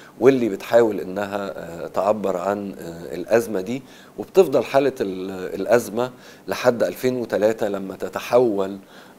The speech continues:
الطبقة الوسطى المصرية لما يشبه حالة الثورة مرة تانية، فنرجع تاني للروايات الكبيرة، آه، الضخمة زي ملحمة السرسوة مثلًا،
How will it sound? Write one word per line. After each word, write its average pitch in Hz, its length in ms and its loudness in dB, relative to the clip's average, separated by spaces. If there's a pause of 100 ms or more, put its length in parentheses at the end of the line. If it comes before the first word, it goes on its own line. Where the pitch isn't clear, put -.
الطبقة 95 560 6
الوسطى 101 340 0
المصرية 101 680 -2
لما 101 360 -2
يشبه 101 280 -6
حالة 120 340 -4
الثورة 110 400 2
مرة 110 240 -6
تانية، 104 400 -8 (320)
فنرجع 104 520 2
تاني 104 520 -2
للروايات 92 840 -2 (160)
الكبيرة، 85 1300 -4 (460)
آه، 87 420 -4
الضخمة 98 720 0
زي 95 400 0
ملحمة 87 440 -10
السرسوة 92 640 -4
مثلًا، 87 420 -12